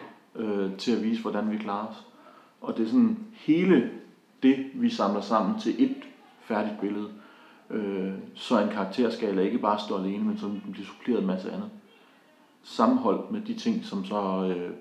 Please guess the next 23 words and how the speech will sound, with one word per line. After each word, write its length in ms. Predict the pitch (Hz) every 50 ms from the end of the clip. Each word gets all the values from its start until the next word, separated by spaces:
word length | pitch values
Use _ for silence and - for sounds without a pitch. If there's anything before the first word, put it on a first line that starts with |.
| - -
bliver 180 | - 113 110 -
observeret 400 | - - 110 98 110 107 101 92
ude 160 | 92 104 104
i 20 | 98
klasserne, 380 | - - - - - 98 95 95 - - - - - -
og 140 | - - 113
som 120 | - 110 101
giver 200 | - 107 104 95
en 80 | 95
data 320 | 92 92 98 - - - - - - - _ _ _ _ _ _ _ _ _
i 80 | - 107
hverdagen, 420 | 95 104 107 110 113 - - 98 - - - - _ _ _ - - _ _ _ _ -
øh, 360 | - 101 95 95 95 92 92 - - - - - - _ _ _
som 200 | - 120 113 104
vi 40 |
vurderer 280 | 101 104 110 110 104 107
på, 120 | 110 104
at 80 | 104 104
siger, 200 | - - 113 107
flytter 300 | 107 - - 110 110 117
vi 180 | 104 104 98 95 95 - -
eleverne 360 | 95 95 98 98 95 95 92
nok. 240 | 92 92 92 - -